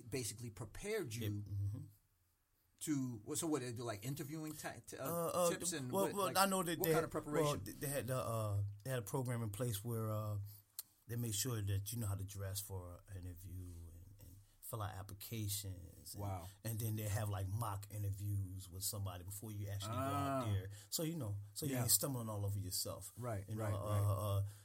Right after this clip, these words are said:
Speaker 2: they direct you to, uh, to, to continue doing, like, addiction services type stuff.
Speaker 1: Mm-hmm.
Speaker 2: You know what I'm saying? Um, um, there's, there's other stuff in there involved with, like, soft skills and whatnot. People, you know,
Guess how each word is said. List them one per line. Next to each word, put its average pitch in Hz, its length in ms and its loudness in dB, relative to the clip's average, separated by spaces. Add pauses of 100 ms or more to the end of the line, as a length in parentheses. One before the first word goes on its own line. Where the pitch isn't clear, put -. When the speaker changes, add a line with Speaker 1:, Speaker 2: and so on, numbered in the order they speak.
Speaker 2:
they 120 120 -2
direct 110 500 -2
you 110 220 0
to, 110 220 -2 (120)
uh, 101 40 0 (280)
to, 95 220 -6
to 101 80 -10
continue 107 480 0
doing, 107 240 0
like, 98 180 -2
addiction 98 380 -6
services 95 600 -4
type 85 260 -12
stuff. 87 480 -8
Speaker 1:
Mm-hmm. 120 260 0 (200)
Speaker 2:
You 117 120 -4
know 113 100 -4
what 110 80 -4
I'm 104 60 -4
saying? 107 380 -4
Um, 98 360 0
um, 92 300 -8 (400)
there's, 113 160 -2
there's 107 240 -2
other 120 200 -2
stuff 104 320 0
in 107 80 -2
there 104 120 0
involved 98 380 2
with, 98 100 0
like, 90 140 -8
soft - 360 -4
skills 95 360 -2
and 95 80 -2
whatnot. 90 400 -6 (120)
People, 95 300 -4 (340)
you 151 60 -6
know, 107 160 -2